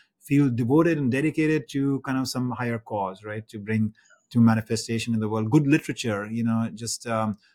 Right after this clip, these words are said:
reading, reading a, reading a book with really beautiful language and evocations and characterizations and at times the story arc and what have you. So, um, so, you know, the, the achievements of, of human beings in history, I mean,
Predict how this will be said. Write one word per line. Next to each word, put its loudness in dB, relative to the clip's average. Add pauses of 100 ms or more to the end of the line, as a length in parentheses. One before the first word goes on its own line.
(180)
reading, 2
reading 0
a, -2 (120)
reading -8
a -4
book -2
with -6 (340)
really 8
beautiful 0
language 2
and 0
evocations -2
and 0 (360)
characterizations 0
and 0
at -14
times -2
the -4
story -4
arc -2
and 0
what -2
have -4
you. -4
So, -4 (320)
um, 2
so, 0
you 6
know, 6
the, 0
the 4
achievements 6
of, 0
of 0
human 2
beings 2
in 0
history, 0
I 0
mean, 0